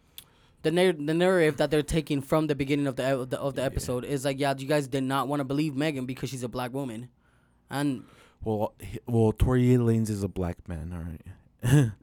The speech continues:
Speaker 2: And they're
Speaker 1: <laughs>
Speaker 2: also oppressed. So choose your s-, choose your,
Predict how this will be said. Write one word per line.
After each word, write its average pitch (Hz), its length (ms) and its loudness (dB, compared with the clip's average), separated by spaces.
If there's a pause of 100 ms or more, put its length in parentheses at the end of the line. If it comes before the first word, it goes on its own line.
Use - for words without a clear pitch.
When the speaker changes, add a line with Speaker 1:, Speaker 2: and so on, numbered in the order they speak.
(180)
Speaker 2:
And 117 120 0
they're 113 100 6
Speaker 1:
<laughs> - 0 -
Speaker 2:
also 107 300 2
oppressed. - 600 -6 (680)
So 92 300 -6 (360)
choose 113 280 -4
your 110 100 0
s-, - 140 -12 (120)
choose 110 360 0
your, 98 520 2